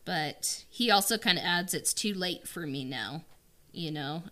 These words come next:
and the Emperor is your master now, you know?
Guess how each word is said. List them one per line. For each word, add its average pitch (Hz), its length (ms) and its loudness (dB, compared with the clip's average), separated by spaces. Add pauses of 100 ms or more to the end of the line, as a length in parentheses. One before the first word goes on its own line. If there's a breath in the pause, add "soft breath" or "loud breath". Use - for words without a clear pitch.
(100)
and 156 420 -6
the 175 120 -4
Emperor 175 540 -4
is 165 300 -2
your 165 120 -4
master 151 600 -4
now, 135 360 -8 (180)
you 170 220 -6
know? 160 340 -6